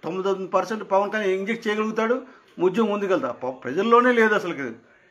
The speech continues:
ప్ర-, మాకు ప్రత్యేక హోదా కావాలన్న భావమే లేదు ప్రజల్లో. లేని ఎక్కడి నుంచి తీసుకొస్తారు?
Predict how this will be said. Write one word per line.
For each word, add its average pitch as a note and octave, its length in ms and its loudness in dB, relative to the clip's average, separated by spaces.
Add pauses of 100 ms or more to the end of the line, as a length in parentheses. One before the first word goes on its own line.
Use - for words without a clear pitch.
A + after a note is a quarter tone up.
ప్ర-, E3 120 4
మాకు E3 280 4
ప్రత్యేక E3+ 340 -4
హోదా E3+ 340 2
కావాలన్న E3 480 2 (160)
భావమే G#3 360 6
లేదు G3 180 -2
ప్రజల్లో. D3 420 -8 (380)
లేని E3+ 160 -2
ఎక్కడి G3+ 200 2
నుంచి G#3+ 140 -6
తీసుకొస్తారు? A3+ 540 -6